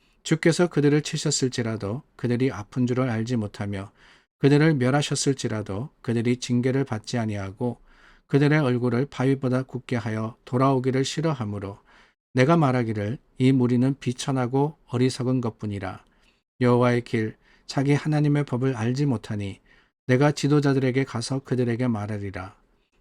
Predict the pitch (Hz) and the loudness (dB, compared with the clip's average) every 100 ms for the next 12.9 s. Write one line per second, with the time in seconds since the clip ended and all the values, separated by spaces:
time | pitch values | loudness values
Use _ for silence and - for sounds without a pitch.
0 | _ - 127 135 135 123 120 120 117 - | _ 0 2 4 4 2 2 0 -2 -4
1 | 113 110 _ _ _ - 131 143 143 160 | -4 -4 _ _ _ -4 0 0 0 0
2 | 156 151 151 135 131 139 - 127 143 151 | 2 2 0 -2 -2 -2 -2 -2 2 0
3 | 143 120 - 107 101 101 _ _ _ _ | 0 -6 -6 -8 -8 -10 _ _ _ _
4 | _ 156 156 160 180 170 143 147 165 160 | _ 2 4 4 2 2 0 2 2 4
5 | 131 127 127 131 120 - 107 113 151 _ | 4 2 0 0 -4 -6 -8 -8 -10 _
6 | 120 117 117 127 - 156 147 113 95 90 | -4 -2 -2 -4 -4 -2 -2 -2 -6 -12
7 | - _ _ _ _ _ - 131 139 151 | -18 _ _ _ _ _ -2 2 4 4
8 | 160 - 190 - 170 165 160 123 120 131 | 2 2 -4 0 0 2 0 2 2 -2
9 | - 123 117 107 113 156 _ _ _ - | -4 -4 -4 -4 -6 -8 _ _ _ 0
10 | 139 143 151 - 151 156 117 95 - _ | 2 2 0 -2 -2 0 0 -2 -10 _
11 | - - 165 165 170 165 127 131 131 139 | -14 -4 0 0 2 0 0 0 0 -2
12 | - 123 120 127 110 107 107 101 101 | -2 -2 -2 -2 -2 -4 -6 -8 -10